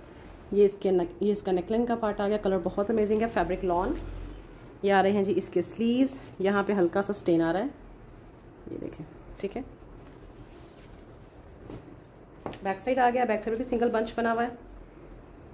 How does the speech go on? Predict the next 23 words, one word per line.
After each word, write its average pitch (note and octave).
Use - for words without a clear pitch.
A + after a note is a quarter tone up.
front, A3+
back G3+
and A#3
sleeves A3+
all G#3+
embroidered। A3
स्मॉल A3
का B3+
चेस्ट A3
आ A3+
रहा A3
है A#3+
जी B3+
नाइनटीन, A3+
हिप G3
साइज A#3
आ A3+
रहा A3
है A#3+
ट्वेंटी G#3+
थ्री G3
पॉइंट A#3
फ़ाइव, C4